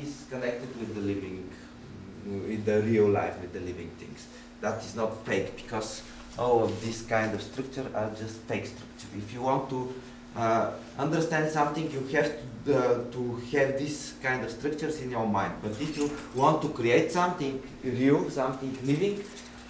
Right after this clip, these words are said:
you have to put this on the trash, because it doesn't work. This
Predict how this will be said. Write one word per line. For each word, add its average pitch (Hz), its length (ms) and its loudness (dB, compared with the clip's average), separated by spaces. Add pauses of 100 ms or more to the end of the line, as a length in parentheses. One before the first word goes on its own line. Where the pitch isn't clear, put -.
(100)
you 165 140 6
have 160 260 6
to 151 80 0
put - 320 0
this - 480 2 (800)
on 131 340 2
the 117 140 8
trash, 120 340 8 (260)
because - 460 -2
it - 260 -10
doesn't 113 380 6
work. 85 300 2 (320)
This 117 160 2